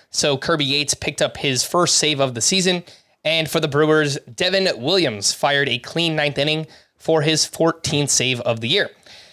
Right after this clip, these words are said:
To stream or not to stream, we'll start with Tuesday, and I did eliminate someone, Garrett Whitlock, because he's now up to seventy-nine percent rostered. But of the, the other names available, I think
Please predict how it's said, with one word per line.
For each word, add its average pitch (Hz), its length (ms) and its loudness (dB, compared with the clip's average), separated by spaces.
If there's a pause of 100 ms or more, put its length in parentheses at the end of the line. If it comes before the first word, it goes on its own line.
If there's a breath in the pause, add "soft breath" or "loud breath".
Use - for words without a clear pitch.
(140 loud breath)
To 220 120 2
stream 240 400 2
or 208 180 4
not 208 200 2
to 202 80 2
stream, 196 280 2
we'll 190 120 2
start 180 200 2
with 185 140 2
Tuesday, 165 800 2
and 170 760 2 (1000 soft breath)
I 151 100 0
did 151 240 0
eliminate 165 800 2
someone, 113 960 0
Garrett 160 600 4
Whitlock, 127 480 2
because 143 220 0
he's 131 160 -2
now 139 180 2
up 135 100 0
to 139 120 -2
seventy-nine 131 640 0
percent 117 360 0
rostered. 107 480 0 (760 soft breath)
But - 680 2 (340)
of 170 200 -2
the, 160 280 2
the 139 140 0
other 156 140 4
names 135 240 0
available, 120 340 2
I 127 60 4
think 131 320 -4